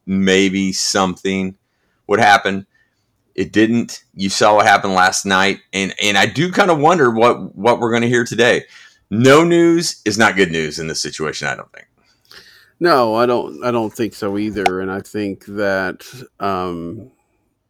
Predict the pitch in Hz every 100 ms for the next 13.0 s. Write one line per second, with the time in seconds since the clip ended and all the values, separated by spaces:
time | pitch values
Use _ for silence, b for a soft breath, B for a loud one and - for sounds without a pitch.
0 | _ _ _ _ _ _ _ _ - 120
1 | 120 117 113 110 - 123 117 120 113 110
2 | 120 123 107 104 90 - 90 78 - -
3 | 67 107 196 - _ b b b - -
4 | - 147 156 147 110 - 98 95 101 107
5 | 117 107 101 101 92 95 98 92 - 95
6 | 113 110 - 101 95 92 - - 95 95
7 | - 110 101 95 92 - 95 - 98 98
8 | - _ _ _ _ _ _ _ - 127
9 | 131 107 - - 101 117 110 98 98 95
10 | 95 90 - 104 98 90 98 98 76 80
11 | 92 - 104 104 90 - b b b b
12 | b b 117 104 98 98 113 - -